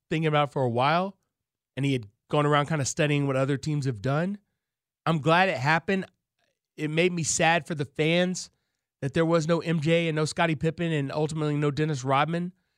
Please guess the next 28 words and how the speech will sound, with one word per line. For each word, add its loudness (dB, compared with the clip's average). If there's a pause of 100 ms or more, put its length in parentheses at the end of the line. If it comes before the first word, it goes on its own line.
(340)
And 0
if 0
you 2
had 0
done 2
it -4 (460)
a 0
decade 2
ago, 2 (440)
some 2
of 2
these 0
guys 4
that 2
were 4
celebrated 0
in 0
memoriam 2
could -4
have 0
been 0
celebrated 2
in -2
real 2
life, 0
including -2
Jerry 0
Krause. -4